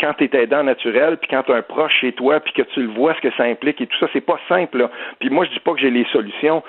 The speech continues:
mais tu sais, il, il va falloir quand même que, euh, qu'on se pose ces questions-là. Est-ce qu'on est capable de garder nos,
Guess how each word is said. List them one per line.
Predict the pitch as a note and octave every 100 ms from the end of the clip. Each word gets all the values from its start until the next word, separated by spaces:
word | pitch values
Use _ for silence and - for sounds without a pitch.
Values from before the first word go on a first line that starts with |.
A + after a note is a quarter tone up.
| - -
mais | B2 B2 A#2 A2 A2 - -
tu |
sais, | D#3+ D3+ D3+
il, | B2 A#2+ C3+
il | A#2+
va | C3
falloir | C#3 A#2+ C#3
quand | - B2+
même | D3 D#3
que, | D3
euh, | C#3 C#3+ C3 A2+
qu'on | - A#2+
se | -
pose | - D3+ D#3
ces | C3+
questions-là. | B2+ A#2 B2+ A#2+ C#3
Est-ce | C#3
qu'on | C3
est |
capable | B2+ C3+ D#3+ F3
de | C#3
garder | A#2 A2 A#2 C#3
nos, | A#2+ A2